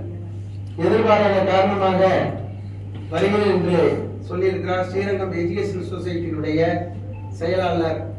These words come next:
பி ஹெச் எல் முன்னாள் துணை மேலாளர் ஐயா என் கஸ்தூரங்கன் அவர்களே, இன்று ஒரு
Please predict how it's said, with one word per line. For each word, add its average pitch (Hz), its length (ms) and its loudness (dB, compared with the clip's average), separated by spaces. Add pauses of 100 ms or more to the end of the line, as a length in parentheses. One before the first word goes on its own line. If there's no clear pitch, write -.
(680)
பி 185 180 2
ஹெச் 185 240 0
எல் 165 140 -2
முன்னாள் 175 440 -2
துணை 175 200 0 (160)
மேலாளர் 160 540 0 (580)
ஐயா 160 180 0 (120)
என் 165 180 2
கஸ்தூரங்கன் 165 580 2
அவர்களே, 151 380 4 (1300)
இன்று 180 160 0 (120)
ஒரு 165 120 2